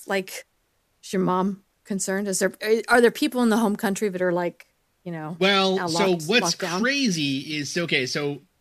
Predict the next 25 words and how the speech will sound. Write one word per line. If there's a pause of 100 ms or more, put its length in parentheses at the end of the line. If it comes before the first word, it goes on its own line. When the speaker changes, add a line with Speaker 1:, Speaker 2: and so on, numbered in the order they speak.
(100)
Speaker 2:
um, (380)
in,
okay,
so
in
Italy, (340)
right, (640)
there's
this,
Speaker 1:
Mm-hmm.
Speaker 2:
there's
this
kind
of,
like,
idea, (160)
right?
So
Italy
has
always
sort
of
been, (160)
um,